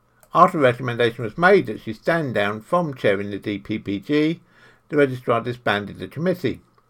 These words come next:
The university confirmed, "As previous structures clearly did not deliver all the change and improvements we'd sought in this area, it's no surprise that we also sought to change and improve the structure.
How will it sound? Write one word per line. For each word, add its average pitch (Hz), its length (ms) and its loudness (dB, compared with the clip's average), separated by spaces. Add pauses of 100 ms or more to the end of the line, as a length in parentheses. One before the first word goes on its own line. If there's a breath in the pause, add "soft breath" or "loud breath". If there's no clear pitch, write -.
(260)
The 135 80 -4
university 139 540 4
confirmed, 135 560 4 (200)
"As 175 200 0
previous 139 320 0
structures 117 500 -2
clearly 151 460 0
did 117 240 -8
not 127 240 -6
deliver 123 280 -4
all 131 160 0
the 110 140 -6
change 117 320 -6
and 107 120 -6
improvements 113 440 -6
we'd 95 180 -6
sought 180 280 0
in 104 60 -10
this 98 180 -10
area, 120 380 2 (420 loud breath)
it's 131 180 -4
no 160 160 2
surprise 123 440 -2
that 117 100 -6
we 123 100 -4
also 117 240 -4
sought 107 280 -4
to 113 100 -10
change 104 320 -4
and 101 80 -10
improve 107 420 -2
the 107 80 -8
structure. - 540 -4